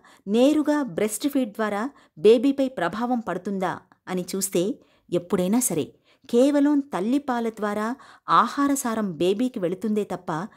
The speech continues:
నేరుగా ఫుడ్ వెళ్ళదు. So, అన్ని రకాల ఆహారాలను మీకు లేదా బేబీకి జ్వరంగా ఉన్నా సరే తినొచ్చు.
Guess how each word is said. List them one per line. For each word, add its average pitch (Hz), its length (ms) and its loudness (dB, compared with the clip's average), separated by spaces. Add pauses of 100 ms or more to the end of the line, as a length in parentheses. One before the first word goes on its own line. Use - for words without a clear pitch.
(220)
నేరుగా 254 520 2
ఫుడ్ 196 300 -4
వెళ్ళదు. 156 360 -4 (480)
So, 233 360 2 (380)
అన్ని 254 240 4
రకాల 262 340 -2
ఆహారాలను 185 840 -4 (200)
మీకు 220 420 -2
లేదా 190 280 0
బేబీకి 180 640 -2 (100)
జ్వరంగా 214 440 2
ఉన్నా 180 300 -2
సరే 196 260 -4
తినొచ్చు. 160 460 -2